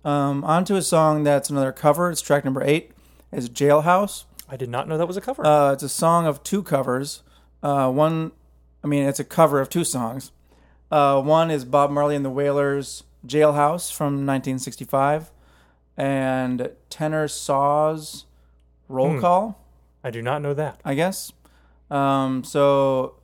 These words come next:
Speaker 1: they, uh, it's really catchy.
Speaker 2: Yeah.
Speaker 1: Um, and I'm norm-, it's okay doing covers.
Speaker 2: Oh, yeah, there's no,
Speaker 1: You know.
Speaker 2: no problemo.
Speaker 1: Um, in the song, it talks about Rudy, Rudies, uh, which is a, uh, Jamaican slang for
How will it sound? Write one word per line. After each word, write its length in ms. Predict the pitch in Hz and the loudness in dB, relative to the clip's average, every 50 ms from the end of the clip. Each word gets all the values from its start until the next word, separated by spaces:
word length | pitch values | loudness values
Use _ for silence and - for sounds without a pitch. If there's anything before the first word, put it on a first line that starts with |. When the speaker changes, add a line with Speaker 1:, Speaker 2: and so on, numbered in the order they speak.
| _ _ _ _ _ _ _ _ _ _ _ _ _ | _ _ _ _ _ _ _ _ _ _ _ _ _
Speaker 1:
they, 320 | - 131 143 143 139 139 139 | -4 -2 0 2 2 2 2
uh, 460 | 139 139 135 135 135 131 131 131 135 - _ _ _ _ - | 2 2 2 2 2 2 0 -2 -4 -8 _ _ _ _ -6
it's 180 | 170 151 - | -6 -6 -2
really 180 | 190 208 233 214 | 0 0 0 0
catchy. 500 | - 165 170 180 180 - 127 123 127 139 - _ _ _ _ _ _ | 0 0 0 0 0 0 -4 -4 -4 -6 -10 _ _ _ _ _ _
Speaker 2:
Yeah. 100 | 196 190 151 151 147 143 139 | -4 -2 2 2 4 4 4
Speaker 1:
Um, 260 | 131 127 123 120 117 117 _ _ _ _ _ _ _ _ _ _ _ _ _ _ - | 2 2 0 -2 -4 -6 _ _ _ _ _ _ _ _ _ _ _ _ _ _ -2
and 320 | - 151 151 147 147 143 139 | 0 2 2 2 2 0 0
I'm 120 | 143 151 | -2 0
norm-, 300 | 156 175 202 214 202 196 - _ _ _ _ _ _ _ _ - | 0 0 0 -2 -2 -6 -12 _ _ _ _ _ _ _ _ -20
it's 120 | - - | -12 -10
okay 240 | 277 240 - 139 127 131 | -8 -4 -2 -2 -2 0
doing 280 | 131 139 127 131 135 | -2 -2 -4 -4 -4
covers. 460 | - 131 117 120 131 156 180 - - - _ _ _ _ _ _ _ _ - | -4 -4 -4 -4 -4 -6 -8 -12 -14 -18 _ _ _ _ _ _ _ _ -6
Speaker 2:
Oh, 80 | 269 | -4
yeah, 140 | 240 247 180 | -2 0 0
there's 140 | 147 160 160 170 | 0 0 -2 -2
no, 60 | 156 | 0
Speaker 1:
You 60 | 160 | 0
know. 140 | 151 143 143 139 | 2 2 2 0
Speaker 2:
no 100 | 170 160 | -2 -4
problemo. 420 | - 135 120 143 156 135 113 107 - _ _ _ _ - | -4 -2 -2 -2 -2 -2 -6 -8 -12 _ _ _ _ 0
Speaker 1:
Um, 420 | 147 147 143 139 139 139 139 147 | 2 2 2 2 2 0 -2 -2
in 100 | 165 160 | -4 -4
the 60 | 165 156 | -4 0
song, 400 | - 170 156 156 151 151 151 151 | 2 4 4 6 6 4 2 2
it 100 | 143 127 | 0 0
talks 260 | - 147 147 139 139 | 0 0 0 0 -2
about 360 | 135 139 139 131 131 - - _ _ | -2 0 0 0 -2 -4 -10 _ _
Rudy, 500 | - 139 135 147 151 147 139 165 196 214 - _ _ _ _ _ _ _ _ _ _ _ - | -8 -4 -2 0 0 0 0 -2 -4 -6 -10 _ _ _ _ _ _ _ _ _ _ _ -2
Rudies, 520 | - 147 147 143 165 185 196 202 - - - _ _ _ _ _ _ | 2 2 2 2 2 -2 -4 -8 -12 -14 -18 _ _ _ _ _ _
uh, 320 | - 139 135 131 131 127 131 | -2 0 2 2 2 2 2
which 220 | 135 147 143 - | 2 0 0 0
is 160 | 143 143 120 | -2 -2 0
a, 400 | 135 139 135 135 139 135 135 135 - _ _ - | 0 0 0 0 0 0 -2 -4 -6 _ _ -6
uh, 220 | 135 127 127 123 | -4 -2 -2 -2
Jamaican 440 | 120 135 131 139 139 135 139 135 135 | -4 -4 -2 -2 -2 -2 -2 -4 -6
slang 420 | - - 139 135 139 135 139 143 135 | -4 -4 -2 0 0 0 0 -2 -2
for 520 | - - 139 131 131 127 123 120 120 - | -4 -2 -2 0 0 0 0 -2 -4 -8